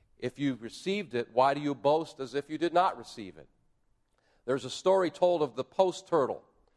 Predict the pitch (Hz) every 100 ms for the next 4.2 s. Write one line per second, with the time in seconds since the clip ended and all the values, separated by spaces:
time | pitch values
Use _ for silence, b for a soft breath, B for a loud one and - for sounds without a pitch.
0 | _ _ 127 139 135 143 143 117 - 156
1 | 151 123 - 156 151 - 156 156 160 _
2 | _ _ _ _ - 131 160 147 - 185
3 | 175 180 139 175 165 151 160 - 113 76
4 | -